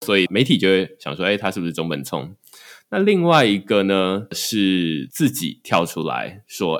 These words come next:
诶，我就是中本聪，所以跟刚刚那个被怀疑不太一样哦。呃，这个是一个澳洲人，他叫 Craig Wright。那他在二零一六年的时候说，诶，我就是中本聪，大家久等了。<laughs> 过去七年就是，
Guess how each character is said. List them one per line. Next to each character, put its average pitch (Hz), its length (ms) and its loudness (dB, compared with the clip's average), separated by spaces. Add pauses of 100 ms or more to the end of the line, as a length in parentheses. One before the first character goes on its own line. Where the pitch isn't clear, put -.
诶， 117 240 -6 (140)
我 95 320 -2
就 95 100 -4
是 95 80 0
中 90 160 -2
本 71 140 -4
聪， 80 200 -8
所 98 120 -4
以 85 40 -2
跟 101 160 -4
刚 101 140 2
刚 98 100 2
那 98 80 2
个 87 160 -2
被 - 220 -2
怀 76 240 -2
疑 76 260 -8 (280)
不 87 100 -8
太 87 160 -2
一 69 120 -6
样 73 140 -4
哦。 64 300 -12
呃， 85 120 -14
这 104 200 -2
个 87 320 -2
是 87 240 -8
一 76 60 -8
个 64 140 -8
澳 101 200 2
洲 85 220 -4
人， 78 280 -4
他 80 120 -8
叫 73 200 -4
Craig - 280 -8
Wright。 78 380 -8 (400)
那 82 280 -4
他 82 540 -2
在 95 140 -2
二 123 180 2
零 95 160 0
一 95 80 -2
六 95 220 2
年 73 140 -4
的 67 140 -8
时 82 80 -10
候 71 100 -8
说， 78 180 -8
诶， 80 100 -4
我 69 160 -6
就 65 120 -14
是 67 480 -10 (120)
中 92 180 -4
本 80 160 -4
聪， 71 300 -12
大 78 120 -14
家 78 140 -8
久 65 220 -12
等 - 120 -10
了。 - 320 -14 (200)
<laughs> 131 880 2
过 139 100 8
去 143 280 8
七 143 280 2
年 117 400 6
就 120 160 2
是， 107 400 2